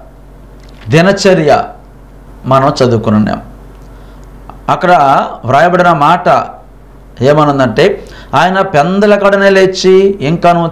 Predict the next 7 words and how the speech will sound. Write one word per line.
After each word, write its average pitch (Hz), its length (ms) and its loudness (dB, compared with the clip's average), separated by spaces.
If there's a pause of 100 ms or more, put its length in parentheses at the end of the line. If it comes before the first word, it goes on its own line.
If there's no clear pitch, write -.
(140)
చాలా 156 500 2 (320)
చీకటి 156 640 0
ఉండగానే 131 800 0 (240)
బయలుదేరి 117 1000 2 (280)
అనే 117 180 2
మాటను 120 380 0
మనం 110 300 -4